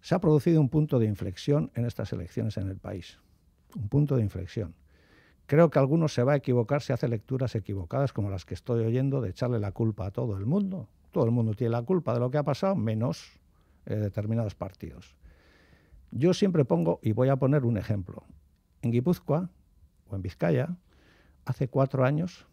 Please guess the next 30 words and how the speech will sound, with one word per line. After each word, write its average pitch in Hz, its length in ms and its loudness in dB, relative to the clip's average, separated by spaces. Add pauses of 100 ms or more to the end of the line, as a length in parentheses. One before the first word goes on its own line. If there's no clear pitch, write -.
(1200)
en 123 120 -4
Pasajes, - 600 -2 (320)
en 113 160 0
Andoain, 113 500 0 (1000)
en 110 180 0
Soraluce, 127 1000 4
Placencia 120 440 -2
Las 110 200 -2
Armas, - 380 -8 (360)
o 117 140 0
en 120 100 2
Alonsotegi, 113 680 2
Vizcaya, 113 680 -2 (760)
nosotros 147 360 0
ganamos 139 320 0
las 120 160 -2
elecciones 120 600 -2
y 110 80 -6
nos 110 160 -6
quitaron 131 380 -4
la 113 60 0
alcaldía 120 480 -2
entre 107 240 -2
el 104 100 -2
P - 140 0
N 139 140 0
V 143 280 -2 (220)
y 101 80 -2
el 98 80 -2
psoe. - 240 -12